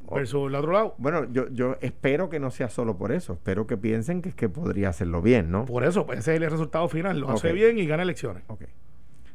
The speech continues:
Speaker 1: Sería injusto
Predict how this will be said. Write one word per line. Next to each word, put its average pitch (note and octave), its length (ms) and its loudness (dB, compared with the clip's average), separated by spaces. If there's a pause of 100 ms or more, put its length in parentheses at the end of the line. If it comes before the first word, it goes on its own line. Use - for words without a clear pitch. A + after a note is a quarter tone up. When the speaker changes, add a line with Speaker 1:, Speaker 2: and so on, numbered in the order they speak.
(840)
Speaker 1:
Sería E3+ 580 6
injusto F#3 880 0